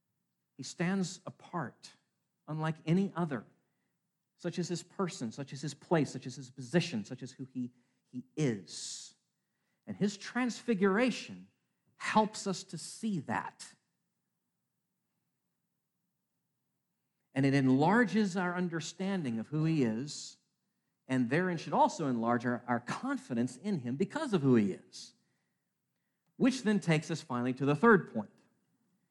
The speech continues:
Because not only are we seeing here in Matthew seventeen, in the transfiguration, his identity made clearer and his uniqueness set forth in, in blazing brilliance,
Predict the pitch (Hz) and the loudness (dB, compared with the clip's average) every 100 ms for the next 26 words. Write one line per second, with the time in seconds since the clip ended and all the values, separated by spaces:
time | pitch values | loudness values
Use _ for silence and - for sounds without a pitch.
0 | _ _ _ - 139 156 170 269 269 226 | _ _ _ -4 0 0 2 4 4 2
1 | 196 175 - 202 220 208 147 139 143 147 | 2 0 0 0 2 2 2 0 -2 -4
2 | 143 143 160 165 175 - 170 147 127 180 | -6 -4 -6 -6 -8 -6 -4 -4 -2 0
3 | 135 107 113 _ _ _ _ _ _ - | 0 -4 -8 _ _ _ _ _ _ -2
4 | 135 131 165 175 170 170 139 143 160 156 | 2 2 2 2 2 0 4 4 2 0
5 | 101 92 - _ _ _ _ _ _ _ | -6 -10 -14 _ _ _ _ _ _ _
6 | _ _ _ _ 160 156 131 107 - - | _ _ _ _ 0 0 -2 -6 -10 -2
7 | 123 110 - 175 202 151 120 107 101 95 | 0 0 6 8 10 8 8 6 4 0
8 | - 107 90 92 113 135 _ _ _ _ | -6 -12 -12 -12 -14 -16 _ _ _ _
9 | _ - 123 120 135 - 123 113 120 165 | _ -2 0 2 -2 2 2 6 8 10
10 | 226 - 123 - - 143 - - - 147 | 8 6 0 0 -6 -8 -8 -12 -4 -2
11 | 110 107 _ 127 117 107 113 110 104 98 | -2 -4 _ -8 -6 -6 -6 -6 -6 -6
12 | 123 127 160 170 139 117 101 120 147 110 | -2 0 0 0 0 -2 -2 0 0 0
13 | - - - - | -8 -16 -14 -14